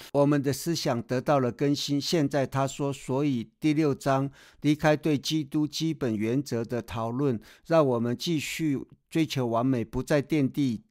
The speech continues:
根基。”他提到这些基本的教义，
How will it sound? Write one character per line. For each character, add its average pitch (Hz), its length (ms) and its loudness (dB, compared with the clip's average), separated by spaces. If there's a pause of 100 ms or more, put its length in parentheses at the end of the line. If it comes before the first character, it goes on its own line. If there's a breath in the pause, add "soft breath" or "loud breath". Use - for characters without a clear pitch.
(240)
根 147 200 4
基。” 139 400 -4
他 139 160 -2
提 127 220 -4
到 135 180 0
这 139 180 -2
些 139 220 -4
基 156 220 -6
本 117 240 -4
的 110 120 -6
教 135 320 0
义， 123 240 -4